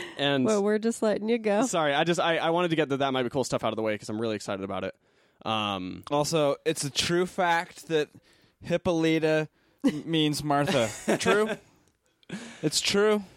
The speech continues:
Speaker 1: Matt's
Speaker 2: It's all true.
Speaker 3: It's all true.
Speaker 1: Matt's been, been fighting it out on Instagram as we're recording this today because he put up the,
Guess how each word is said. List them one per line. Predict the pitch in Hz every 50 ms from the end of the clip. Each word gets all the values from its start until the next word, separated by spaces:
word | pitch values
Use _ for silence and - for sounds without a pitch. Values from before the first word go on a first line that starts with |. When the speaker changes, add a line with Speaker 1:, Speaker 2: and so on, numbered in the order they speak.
| - -
Speaker 1:
Matt's | - 147 151 156 - 247
Speaker 2:
It's | 233 -
all | 294 254 254 254
true. | - - - 277 262 262 262 247 240
Speaker 3:
It's | 220
all | 180 170 175
true. | 180 - - 208 208 202 185
Speaker 1:
Matt's | 175 165 170 - -
been, | 180 175 165 160 151 147 143 -
been | 131 151 135 123 127 123
fighting | 117 - - - - 170 151 160 139 151
it | 143 131
out | 131 123 123 117
on | 113 117
Instagram | 117 117 - - 117 113 120 113 110 107 107 110
as | 82 113 110 120
we're | 117 110
recording | 107 107 - 127 113 110 107 107
this | 107 104 - -
today | - 110 113 113 110
because | 107 110 107 - 113 104 -
he | - 127 110 107
put | - 131 120
up | 113 107 -
the, | - 120 113 110 107 107